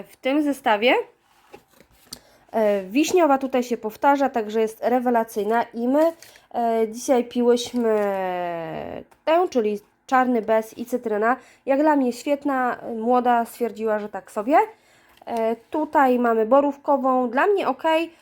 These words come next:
chociaż, em, faktycznie troszeczkę mało taka, znaczy niby jest wyczuwalna, ale tak wiecie, taki smak okej.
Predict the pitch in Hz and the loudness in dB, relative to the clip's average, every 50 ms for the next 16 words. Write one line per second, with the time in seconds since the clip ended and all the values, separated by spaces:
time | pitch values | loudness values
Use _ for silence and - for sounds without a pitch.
0 | _ _ _ 294 294 294 302 294 - - - - 247 233 226 226 220 220 220 220 | _ _ _ -6 -4 -2 -4 -6 -6 -6 -6 -6 -4 -4 -2 -2 -4 -4 -4 -4
1 | 220 220 220 - - - 262 254 - 311 285 - - 294 269 269 247 - 233 - | -4 -4 -6 -8 -8 -10 -10 -8 -6 -6 -6 -4 -2 -2 -2 -2 -6 -8 -10 -12
2 | - - 254 240 233 226 220 220 220 226 233 233 240 240 240 226 220 220 220 214 | -6 -2 0 2 2 2 0 0 0 2 4 4 4 4 2 2 0 -2 -6 -10
3 | - 226 - - - 294 320 302 - 349 392 440 440 392 339 269 226 220 - 220 | -10 -12 -12 -8 -8 -8 -8 -8 -4 -2 0 0 0 0 -2 -2 -6 -8 -8 -4
4 | 214 233 233 240 277 330 403 440 - - _ - _ _ _ _ - 480 453 381 | 0 0 0 2 0 0 -2 -4 -6 -12 _ -20 _ _ _ _ 0 2 2 2
5 | 370 349 311 - - - 247 226 220 220 - 175 160 175 185 _ _ _ _ _ | 4 2 -2 -2 -4 -6 -4 -2 -2 -2 -2 -4 -4 -6 -8 _ _ _ _ _
6 | _ _ _ _ _ _ _ _ _ _ - - _ _ - 523 - - 269 254 | _ _ _ _ _ _ _ _ _ _ -20 -20 _ _ -10 -10 -6 -6 -4 0
7 | - 277 262 247 247 - - - _ _ _ _ _ _ _ _ _ _ _ _ | 2 2 2 2 0 -2 -12 -20 _ _ _ _ _ _ _ _ _ _ _ _
8 | _ _ _ _ _ - 403 392 294 226 180 147 139 | _ _ _ _ _ -6 -2 2 2 2 2 2 -4